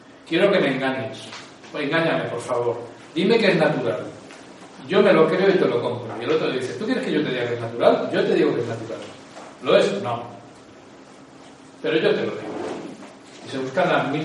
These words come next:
triquiñuelas, algunos, otros no, otros directamente te dicen, "No es natural".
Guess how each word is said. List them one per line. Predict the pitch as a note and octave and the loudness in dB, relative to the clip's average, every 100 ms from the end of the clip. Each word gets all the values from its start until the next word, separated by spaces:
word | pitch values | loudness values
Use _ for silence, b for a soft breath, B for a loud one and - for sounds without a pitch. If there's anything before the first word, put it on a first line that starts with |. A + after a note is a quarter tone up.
| - | -4
triquiñuelas, | D#3 C#3+ C#3+ D#3+ D#3+ F3+ - - | -4 -2 0 2 2 2 -2 -6
algunos, | B2 D3 - - - - | -4 -2 -2 -4 -8 -2
otros | C#3 D3+ D3+ | 2 2 4
no, | D#3+ D3 | 4 4
otros | D3+ C#3 | 4 2
directamente | C#3 - C3+ C#3 - | 0 -4 -4 -4 -4
te | B2+ | -6
dicen, | - B2+ | -8 -4
"No | D3+ | -4
es | |
natural". | D#3+ C3+ C3+ B2+ | -4 -2 2 2